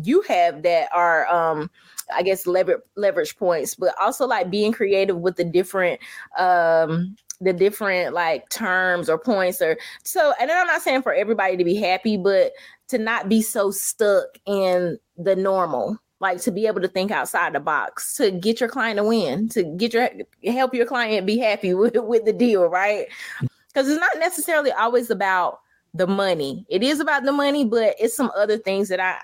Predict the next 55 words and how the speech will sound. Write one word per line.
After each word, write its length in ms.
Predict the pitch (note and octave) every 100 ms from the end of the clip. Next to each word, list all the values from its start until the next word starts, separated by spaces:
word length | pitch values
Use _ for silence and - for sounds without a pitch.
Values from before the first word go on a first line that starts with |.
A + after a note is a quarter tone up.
| -
I'm 200 | F3+ G3
sure, 300 | - G3+ F3
like, 280 | E3 E3+ _
clients 500 | A3 F3 E3+ B2 F#3+
would 200 | F3 D#3+
be 280 | E3 D#3+ - _ _
happy 380 | - F3 F3 E3+
with 380 | D#3 D#3+ D#3+ D#3+
that, 360 | D#3 D#3 D3+ -
you 140 | A#3
know, 160 | G3+ F3+
they 160 | F3
may 240 | E3+ E3 E3
not 240 | E3 D3+
have 180 | G3+ D3 -
thought 220 | F3 E3
about 240 | E3 C#3+
had 180 | G3 D#3+
it 60 | D3+
not 180 | C#3+ C#3+
been 160 | D3
for 120 | -
you. 240 | D3+ D3+ C#3+
So 380 | - D3+ C#3+ E3 _ - -
being 200 | F3+ G#3
able 180 | G3+ F#3+
to 60 | F#3
be 120 | G3
creative 420 | - E3 D#3+ E3
and 140 | D#3+
think 180 | E3 D#3+
outside 380 | C#3+ - C#3+ D3+
of 60 | D3+
the 80 |
box, 360 | C#3+ D3+ - A3 F3+
and 100 | F#3
then 160 | B3+
being 180 | B3 C4
persistent, 560 | B3 E3+ F3 F3 D3 A2+ - - - -
because 800 | E3+ - G#3 F3+ E3+ E3 E3+ - _ _ _ -
it 180 | F#3 G3
takes 260 | C4 A#3+
a 80 | F#3+
lot 220 | F3+ E3+
of 80 | E3
effort. 400 | C#3+ E3 E3+ E3+
It 180 | B2 D#3
takes 180 | F3 F3
a 60 | D#3+
lot 140 | C#3
of 60 | D3+
dedication. 460 | C#3 D3 F3 G3
It 100 | D3
takes 280 | F#3 C#3 -
money 500 | D#3 D#3 D#3 E3 G3+